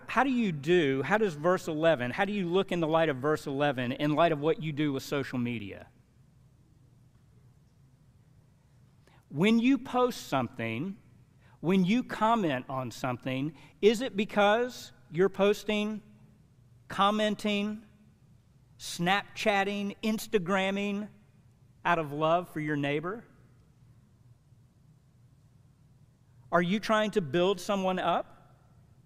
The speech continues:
based on what it is that you post or comment on or like?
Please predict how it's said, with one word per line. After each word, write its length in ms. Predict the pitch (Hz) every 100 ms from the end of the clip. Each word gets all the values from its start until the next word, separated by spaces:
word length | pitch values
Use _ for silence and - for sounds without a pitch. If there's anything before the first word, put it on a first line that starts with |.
| _ _ _ _ -
based 260 | 180 185
on 180 | 196 185
what 120 | 196
it 80 | 190
is 200 | 196 190
that 100 | 170
you 180 | 156 175
post 640 | - 180 196 226 - - - _ - _ _ _ _ _ _ _ _ _
or 140 | 165 165
comment 420 | 180 180 190 190
on 460 | 185 185 208 220 -
or 160 | 170 156
like? 400 | 143 143 175